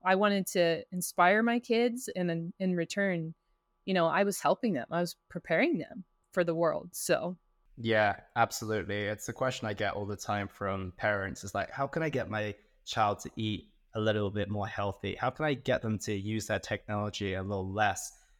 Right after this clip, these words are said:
Speaker 2: And quite often the answer is just looking in the mirror. Are you eating as healthy as you could be? Have you been doing it for a while now? Because you might have been doing it for a few weeks, but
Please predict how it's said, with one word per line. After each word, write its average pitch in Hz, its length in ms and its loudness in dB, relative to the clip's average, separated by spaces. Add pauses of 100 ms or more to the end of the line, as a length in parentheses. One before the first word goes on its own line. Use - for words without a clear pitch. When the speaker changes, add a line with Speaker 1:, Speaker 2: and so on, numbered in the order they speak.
(200)
Speaker 2:
And 107 140 -2
quite 131 220 2
often 120 240 -2
the 101 80 -2
answer 110 320 -2
is 95 80 -4
just 95 140 -10
looking 110 260 -6
in 98 100 -2
the 95 60 -4
mirror. 117 260 -4
Are 92 100 2
you 113 380 -4 (160)
eating 156 300 -4
as 147 100 -6
healthy 151 300 0
as 147 160 -2
you 147 160 -4 (160)
could 151 200 -2
be? 156 200 0
Have 131 180 -4
you 113 100 -2
been 127 200 -2
doing 131 220 0
it - 140 -2
for 117 140 -2
a 104 100 0
while 120 420 2
now? 139 340 -2 (200)
Because 123 180 -6
you 135 60 0
might 175 100 6
have 135 80 0
been 120 120 0
doing 113 220 2
it - 100 -4
for 104 140 -4
a 92 40 -4
few 101 240 -6
weeks, 180 360 -4
but 107 280 2